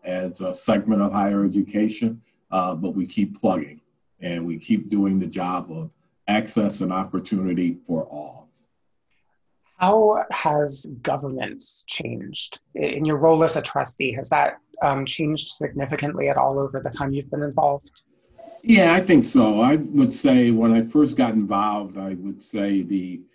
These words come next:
Speaker 1: uh, role of a community college board, uh, I wouldn't, I guess I would say a lot of times you got together once a month, uh, you kind of rubber stamped the agenda.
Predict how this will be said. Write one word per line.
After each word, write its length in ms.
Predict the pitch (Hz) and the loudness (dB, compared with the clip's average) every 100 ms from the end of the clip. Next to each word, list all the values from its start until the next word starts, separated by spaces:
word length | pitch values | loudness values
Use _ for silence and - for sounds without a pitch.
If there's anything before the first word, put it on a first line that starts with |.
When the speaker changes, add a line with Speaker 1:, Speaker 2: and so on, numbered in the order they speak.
| _ _ _ - | _ _ _ -6
Speaker 1:
uh, 320 | 101 98 98 | -4 -4 -4
role 640 | 120 151 160 151 147 113 110 | 0 2 4 4 4 2 0
of 100 | 101 | -2
a 380 | 104 104 101 - | -6 -6 -8 -8
community 420 | - 107 110 104 101 | -4 -2 0 -2 -4
college 420 | 104 101 98 95 | -4 -4 -4 -8
board, 480 | 90 92 92 95 - 104 | -14 -12 -12 -12 -16 -12
uh, 240 | 101 95 | -8 -6
I 60 | 151 | -2
wouldn't, 300 | 165 139 - _ _ _ _ - | 2 2 0 _ _ _ _ -2
I 80 | 233 | 0
guess 180 | 202 | 2
I 80 | 160 | 4
would 200 | 127 113 | 4 2
say 320 | - 110 98 98 - _ _ _ _ _ - | 0 2 2 -2 -12 _ _ _ _ _ -4
a 80 | 104 | 0
lot 280 | 107 117 113 | 2 2 2
of 100 | 110 | 0
times 360 | 107 104 101 | -2 -2 -2
you 80 | 101 | -4
got 240 | 107 101 | -6 -6
together 380 | - 98 101 98 | -6 -4 -2 -2
once 380 | 95 101 101 - | -4 -2 -2 -2
a 40 | |
month, 340 | 98 95 95 - _ _ _ _ | -4 -4 -6 -12 _ _ _ _
uh, 460 | 90 90 87 87 82 - _ _ | -10 -8 -8 -10 -14 -20 _ _
you 260 | - 90 92 | -8 -6 -6
kind 300 | - 107 101 | -4 -2 0
of 120 | 92 | 0
rubber 280 | 95 95 95 | 0 0 -2
stamped 540 | - - 95 95 87 | -4 -2 0 -2 -4
the 200 | 95 90 | -6 -4
agenda. 600 | 87 95 95 95 95 95 | -6 -4 0 0 0 -4